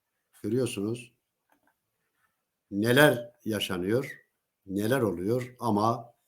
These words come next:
insanlarımıza anlatırken ibrişim gibi bir Muhammed anlatılır. Herkesi seven, barış dolu, kimsenin dinine, imanına karışmayan, herkes ona saldırmış,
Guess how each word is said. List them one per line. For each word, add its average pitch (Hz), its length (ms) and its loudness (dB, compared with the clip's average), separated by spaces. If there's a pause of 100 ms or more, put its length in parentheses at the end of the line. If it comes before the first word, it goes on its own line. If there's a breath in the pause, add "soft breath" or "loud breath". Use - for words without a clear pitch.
(460)
insanlarımıza 107 1040 0
anlatırken 107 1000 -2
ibrişim 101 520 0
gibi 87 180 -8
bir 85 180 -8
Muhammed 98 440 -2
anlatılır. 120 720 2 (520)
Herkesi 110 460 -4
seven, 107 800 2
barış 104 380 -4
dolu, 117 520 4 (440 soft breath)
kimsenin 110 540 2
dinine, 104 320 2
imanına 90 520 -4
karışmayan, 120 760 2
herkes 123 400 2
ona 92 220 -4
saldırmış, 120 880 0